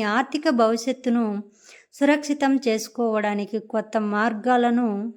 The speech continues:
అన్వేషిస్తారు. కుటుంబ సభ్యులతో కలిసి విందు లేదా వినోద కార్యక్రమాలలో పాల్గొంటారు. ఇది మీ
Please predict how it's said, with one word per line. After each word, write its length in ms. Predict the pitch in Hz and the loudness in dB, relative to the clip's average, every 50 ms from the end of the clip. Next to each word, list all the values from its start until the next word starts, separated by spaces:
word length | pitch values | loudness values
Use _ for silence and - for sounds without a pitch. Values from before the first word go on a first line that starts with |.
| _ - | _ -6
అన్వేషిస్తారు. 920 | 220 214 220 220 233 240 240 233 233 214 180 - - 220 202 196 196 208 220 - _ _ _ _ _ _ _ _ _ _ _ _ _ _ _ _ _ _ _ _ - | -4 -2 2 2 2 2 2 0 -4 -8 -8 -8 -6 -6 -4 -4 -6 -8 -10 -14 _ _ _ _ _ _ _ _ _ _ _ _ _ _ _ _ _ _ _ _ -2
కుటుంబ 400 | - 285 294 330 339 320 320 330 | -2 0 2 4 4 6 6 4
సభ్యులతో 560 | 320 320 285 254 220 254 240 240 240 247 240 | 4 2 0 0 2 2 0 0 0 -2 -4
కలిసి 500 | 240 240 - 240 240 240 233 240 240 240 | -4 -2 0 0 0 0 -2 -2 -4 -4
విందు 440 | 208 220 247 247 254 262 233 269 269 269 | -2 0 2 2 2 2 2 0 0 0
లేదా 360 | 254 240 226 220 202 220 220 220 214 214 226 240 | 2 2 0 0 0 0 0 0 0 -2 -4 -4
వినోద 480 | 202 226 226 226 247 254 262 247 262 240 240 247 | -2 -2 0 2 2 2 2 2 0 0 0 0
కార్యక్రమాలలో 920 | 220 208 208 220 226 220 220 220 208 202 202 202 196 196 202 196 196 202 190 180 180 196 - - _ _ _ _ _ _ _ _ - | 0 0 0 0 -2 -4 -4 -4 -2 -2 -2 -2 -2 -2 -2 -2 -2 -2 -2 -4 -4 -6 -12 -16 _ _ _ _ _ _ _ _ -4
పాల్గొంటారు. 720 | 233 214 214 208 196 214 214 208 180 208 202 190 190 196 202 | -2 -2 -2 -2 -2 -4 -4 -4 -4 -4 -4 -4 -4 -4 -6
ఇది 380 | 202 208 220 226 202 233 220 | -8 -6 -6 -4 -2 -2 0
మీ 220 | 214 214 220 220 | 0 0 0 0